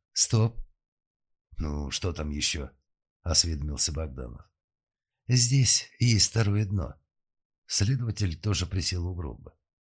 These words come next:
"Не может быть". "Разбирайте", распорядилась Ульяна.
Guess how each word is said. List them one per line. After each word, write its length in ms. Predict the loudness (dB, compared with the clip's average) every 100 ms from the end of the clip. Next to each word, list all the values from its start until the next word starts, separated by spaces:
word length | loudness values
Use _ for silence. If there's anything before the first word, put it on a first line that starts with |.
| _ -6
"Не 160 | -2 -2
может 340 | -4 -6 -6
быть". 320 | -6 -8 -10 -18 _ _ _ _ _ _ _ _ 0
"Разбирайте", 800 | 2 4 6 6 6 2 -4 -10 _ _ _
распорядилась 680 | -4 -2 -4 -4 -4 -2 -2
Ульяна. 460 | -2 -6 -8 -12